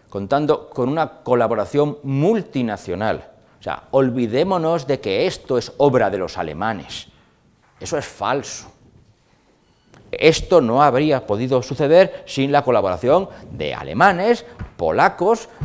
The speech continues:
u-, ucranianos, húngaros, rumanos, franceses y tantas y tantas otras personas de todo el mundo europeo.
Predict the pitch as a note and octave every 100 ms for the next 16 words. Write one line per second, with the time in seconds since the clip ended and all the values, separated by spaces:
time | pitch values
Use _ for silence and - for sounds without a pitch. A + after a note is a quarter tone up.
0 | - - F2 D#2 F2+ A2 G#2 E2+ F2+ G3+
1 | A3 G3+ A#3+ - - - F3+ A#3+ F#3+ E3
2 | G#3+ A#3 - - A2 G2 E3 A3+ G3 A#3
3 | - - G2+ E2 - G#3 A3 A3+ A#3+ -
4 | - - G#2+ - - C3+ D#3 F#3+ F#3+ C3+
5 | C3+ D#3 F3 - B2+ D#3 E3+ F#3 D#3+ B2+
6 | D3+ E3 - A#2 C#3+ G#2 C3 D3+ G#2 F2+
7 | F#2